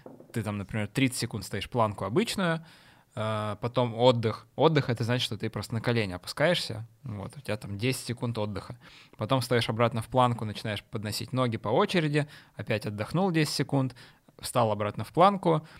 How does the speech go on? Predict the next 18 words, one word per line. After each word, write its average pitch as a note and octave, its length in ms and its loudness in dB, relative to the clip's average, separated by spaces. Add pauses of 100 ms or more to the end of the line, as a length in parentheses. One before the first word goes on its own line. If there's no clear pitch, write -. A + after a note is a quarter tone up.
(340)
э, G2+ 560 -4
поднёс G#2 360 -2
две B2+ 200 4
ноги, C#3+ 480 2 (120)
встал A2+ 240 0
обратно G2+ 300 -2
в - 80 -16
планку, D3+ 640 2 (200)
и - 100 -10
дальше A2+ 400 -2 (100)
подносишь A2 420 -2
ноги A#2+ 200 0
только A2 240 -6
уже A2 120 -2
в - 80 -12
стороны. E2+ 500 -8 (100)
Ну B2+ 140 -2
вот C3 260 -2